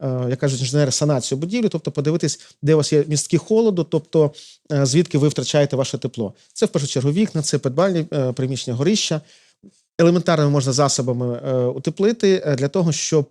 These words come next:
е, зберегти тепло всередині, в-, е, вашої оселі. А, по-друге, це, е, мати запас і питної води в першу чергу, і технічної води, і,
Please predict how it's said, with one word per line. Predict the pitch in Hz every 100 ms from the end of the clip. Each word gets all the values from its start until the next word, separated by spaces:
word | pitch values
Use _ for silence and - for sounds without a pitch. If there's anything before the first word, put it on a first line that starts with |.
| 147
е, | 135
зберегти | 120 120 131 170
тепло | 139 127 135 131
всередині, | - 135 131 123
в-, | 117 135 131
е, | 120
вашої | 127 -
оселі. | 117 120 113 - - - - -
А, | 127 131 127 - _
по-друге, | 151 196 220 202
це, | - 175 175 175 165
е, | 147 143
мати | 147 165 160 143
запас | 139 - 160 165 - - - -
і | 180
питної | 196 180 180
води | 175 175
в | 175
першу | 175 - 180
чергу, | - 175 170 175 - - _
і | -
технічної | - - 180 - 190
води, | 190 196 196 -
і, | 165 175 180